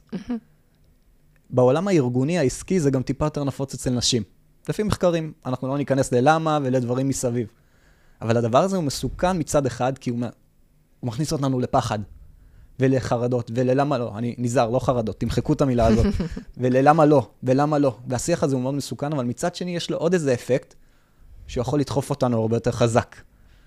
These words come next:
Speaker 2: כי
Speaker 1: נכון.
Speaker 2: אם אני לא בטוחה למה אני, אז מה אני אעשה?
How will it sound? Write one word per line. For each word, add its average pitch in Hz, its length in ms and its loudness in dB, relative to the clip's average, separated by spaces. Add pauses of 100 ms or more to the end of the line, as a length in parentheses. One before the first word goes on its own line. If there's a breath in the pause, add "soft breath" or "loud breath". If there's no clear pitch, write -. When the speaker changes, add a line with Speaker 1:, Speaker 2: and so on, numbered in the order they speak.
(160)
Speaker 2:
כי - 100 0
Speaker 1:
נכון. - 260 -6
Speaker 2:
אם 214 160 4
אני 135 680 2
לא 135 120 4
בטוחה 160 560 2
למה 151 340 2
אני, 131 200 0
אז 123 120 -2
מה 151 100 0
אני 165 120 -2
אעשה? 131 200 -4